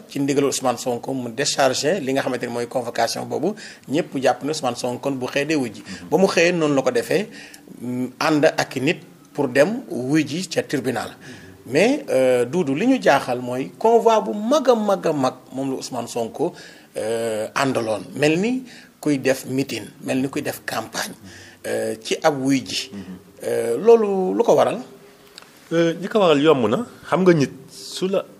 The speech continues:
Speaker 2: askan bi wala ñu, ñenn ñi si askan, parce que mu ne askan bi yëpp, parce que am na ñoo xam ne seen, seen, seen kàddu ak seen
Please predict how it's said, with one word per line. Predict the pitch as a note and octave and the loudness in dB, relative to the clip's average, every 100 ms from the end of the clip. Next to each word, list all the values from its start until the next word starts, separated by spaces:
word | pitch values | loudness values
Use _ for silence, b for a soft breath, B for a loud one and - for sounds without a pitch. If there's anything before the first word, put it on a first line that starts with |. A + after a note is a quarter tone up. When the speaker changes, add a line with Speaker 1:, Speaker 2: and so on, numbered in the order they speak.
| - - - - | -20 -20 -20 -2
Speaker 2:
askan | F#3+ - D#3 A2+ | -2 2 0 0
bi | E2+ - - - - B B B | -4 -10 -18 -20 -20 B B B
wala | A2+ A#2 | 4 4
ñu, | A2 A2 G#2+ A#2+ C#3 | 2 -4 -6 -4 -4
ñenn | G#2+ A2 D#3+ F3+ | -4 0 2 2
ñi | D3+ | 2
si | - | -2
askan, | B2 A2 F#2+ | -2 -2 -2
parce | A#2 | -2
que | |
mu | D3 | -2
ne | D3+ | -2
askan | D3+ - C#3+ A#2 | -4 0 0 2
bi | |
yëpp, | C#3 - - - - - | 0 0 -16 -20 -14 -6
parce | G#2+ | -2
que | C3+ | 0
am | B2+ | 0
na | A2 | 0
ñoo | F#2+ | 0
xam | G2 G#2+ | -2 -2
ne | D#3 - - | -2 -4 -10
seen, | - A#2 A2 | 2 2 2
seen, | A2+ A2 | 0 -2
seen | G2 A#2 B2 | 0 -4 0
kàddu | A2+ E2 F2+ A2+ - B B A2 | 0 0 -2 -14 -18 B B -6
ak | A#2 | -2
seen | B2+ | 0